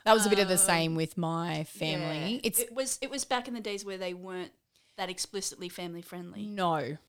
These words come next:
Speaker 2: A spooky kind of cool thing for, for us.
Speaker 1: Yes.
Speaker 2: So where we used to go for our pub feeds, the Zenith,
Speaker 1: Cool.
Speaker 2: um, in, uh, in Sydney.
Speaker 1: Yes.
Speaker 2: We would go there, I, and it was a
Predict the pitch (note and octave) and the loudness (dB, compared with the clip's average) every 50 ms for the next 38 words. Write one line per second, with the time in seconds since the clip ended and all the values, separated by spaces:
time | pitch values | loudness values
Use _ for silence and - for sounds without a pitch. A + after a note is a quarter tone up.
0 | _ _ _ _ _ _ _ - - - - - C4 C#4 C4+ - C4+ - - - | _ _ _ _ _ _ _ -8 -6 -6 -6 -6 -6 -8 -8 -8 -10 -10 -12 -14
1 | - A3+ G3+ F#3+ - - - - - G#3 G3+ - - F3 F3 E3+ - F3+ E3+ E3+ | -12 -10 -10 -10 -10 -12 -12 -10 -8 -8 -8 -8 -10 -12 -12 -10 -10 -10 -8 -10
2 | - - _ _ _ _ _ G3 F3 - - F#3+ F#3 C#3+ C3 F#3 - - - - | -10 -14 _ _ _ _ _ -14 -12 -6 -4 -4 -2 -4 -4 -8 -10 -10 -10 -10
3 | - F3+ F3 E3 D3+ - - - - - - G#3+ G3+ G3+ G3+ G#3+ G#3+ A#3 A#3+ A3 | -6 -6 -6 -6 -6 -8 -12 -14 -12 -10 -8 -8 -8 -6 -6 -6 -6 -4 -4 -6
4 | A3+ A#3 A3 G#3 G3+ - - G#3 F#3+ E3 D#3+ E3 - - E3 D#3+ D#3+ E3 - - | -6 -6 -6 -8 -8 -10 -10 -8 -8 -8 -8 -10 -10 -10 -8 -8 -8 -10 -10 -12
5 | D#3+ D#3+ F#3 - - D#3+ E3 D#3+ D#3+ F#3 - - - - _ _ _ _ _ _ | -14 -14 -14 -18 -16 -16 -14 -14 -14 -16 -16 -18 -18 -20 _ _ _ _ _ _
6 | - F3 E3+ E3 E3 F3 F#3+ G3 F#3 F#3+ F3+ F3 E3+ E3+ - - _ _ _ _ | -14 -12 -12 -12 -14 -14 -14 -12 -10 -8 -8 -8 -10 -10 -14 -20 _ _ _ _
7 | _ _ _ _ _ _ _ _ F3+ F3+ F3 F3 F3 F3 E3+ E3+ E3+ E3 - _ | _ _ _ _ _ _ _ _ -8 -6 -6 -6 -6 -8 -10 -12 -14 -18 -20 _
8 | _ _ _ - - _ - F#3 F3+ F3+ F3 F3 F3 F3 E3+ - _ _ _ - | _ _ _ -20 -20 _ -14 -10 -10 -8 -8 -10 -10 -12 -14 -18 _ _ _ -14
9 | F3+ F3 F3 F3 F3 - - - F#3 F3 - - - A3 G3+ G3 E3+ C#3 B2 - | -14 -12 -12 -14 -16 -16 -14 -12 -10 -10 -8 -8 -8 -8 -8 -10 -12 -12 -14 -18
10 | - _ F3+ E3+ G3 A3 - - - - G#3 B3+ D4 C#4+ C4+ G#3+ - G3+ G3 G3+ | -20 _ -8 -6 -6 -6 -4 -6 -8 -6 -6 -6 -6 -6 -6 -6 -4 -4 -4 -2
11 | G3 G3 - G3+ G3 G3 - - - F#3 F#3 F3+ - - - D#3+ F3 | -4 -4 -2 -2 -4 -4 -6 -8 -10 -10 -10 -10 -10 -12 -16 -20 -20